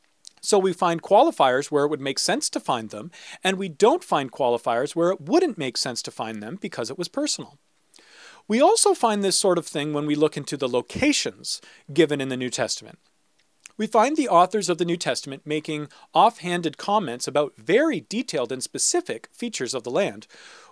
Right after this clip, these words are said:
which wouldn't have been known by them unless they were actually from that area. Peter Williams, a scholar in the area, wrote that in order for the New Testament writers to write the way they did,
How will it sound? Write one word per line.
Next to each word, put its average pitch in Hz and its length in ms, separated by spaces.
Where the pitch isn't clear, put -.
which 196 320
wouldn't 233 340
have 190 140
been 185 160
known 202 320
by 117 180
them 107 320
unless 185 440
they 190 120
were 175 180
actually 160 380
from 156 300
that 127 160
area. 147 400
Peter 277 200
Williams, 196 560
a 156 160
scholar 220 380
in 160 80
the 127 160
area, 110 400
wrote 220 300
that 180 160
in 175 100
order 240 280
for 254 140
the 202 80
New 185 160
Testament 170 460
writers 123 340
to 139 100
write 147 220
the 156 80
way 147 140
they 123 160
did, 127 340